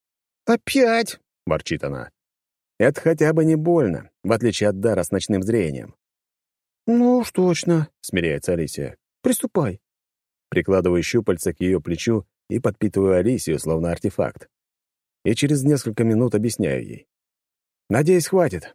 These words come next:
а то передал тебе большую часть своих сил". "Пф, да, вот теперь это расплюнуть". Она наводит ладонь на зверей.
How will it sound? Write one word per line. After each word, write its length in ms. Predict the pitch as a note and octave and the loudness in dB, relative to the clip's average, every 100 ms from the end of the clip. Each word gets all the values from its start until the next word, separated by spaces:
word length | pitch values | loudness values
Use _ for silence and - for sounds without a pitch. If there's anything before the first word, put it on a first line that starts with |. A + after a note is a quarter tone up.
| _ - | _ -6
а 120 | E2+ | -4
то 120 | - A2 | -2 0
передал 400 | C3+ C3+ D3 G#2+ | 0 2 2 2
тебе 200 | G2+ G2 | -2 2
большую 320 | A2+ F2+ F#2 | 0 0 -2
часть 260 | A2+ E2+ | -2 -2
своих 220 | - F2+ - | -2 -4 -2
сил". 320 | G#2 D2+ - _ _ _ _ _ - | -4 -4 -6 _ _ _ _ _ -12
"Пф, 280 | - - - _ _ _ _ _ _ - | -10 -10 -12 _ _ _ _ _ _ 0
да, 460 | A3+ A#3+ B3 A#3+ A#3 - - | 2 4 4 4 0 -6 -2
вот 260 | A#3+ A#3 - | 0 0 -2
теперь 420 | A3 - C4 - | -6 -2 -2 -2
это 220 | G3+ G3+ A3 | -4 0 2
расплюнуть". 760 | A3 - - D#3+ C3+ G2+ - _ _ _ _ | 0 -4 -2 2 2 0 -6 _ _ _ _
Она 220 | E2+ F2 E2+ | -2 0 0
наводит 440 | E2+ F2+ E2 - | 0 0 -2 -2
ладонь 420 | E2+ F2+ F2+ E2 | -2 0 0 0
на 100 | E2 | -4
зверей. 440 | D#2+ G2 C#2+ A#1+ | -2 -2 -2 -6